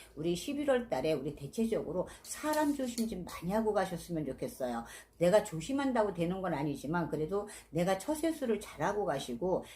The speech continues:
주위 사람들한테, 어, 내가 말끝에라도 언쟁이 될 수 있는 이런 말은 될 수 있으면 좀 피하고 가셨으면 좋겠어요. 그리고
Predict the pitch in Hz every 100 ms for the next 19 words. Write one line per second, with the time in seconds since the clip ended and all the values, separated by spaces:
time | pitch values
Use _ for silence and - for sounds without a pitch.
0 | - 190 220 226 220 214 220 165 151 160
1 | 175 220 - - 143 147 143 156 147 143
2 | - - _ _ - 160 185 - 240 226
3 | 180 143 127 123 - _ - _ - _
4 | _ _ - - - 180 214 262 254 233
5 | 185 165 - 160 151 160 151 165 214 196
6 | 170 180 147 160 226 214 180 165 180 -
7 | 320 320 320 269 220 208 180 170 160 143
8 | 165 143 123 127 123 131 151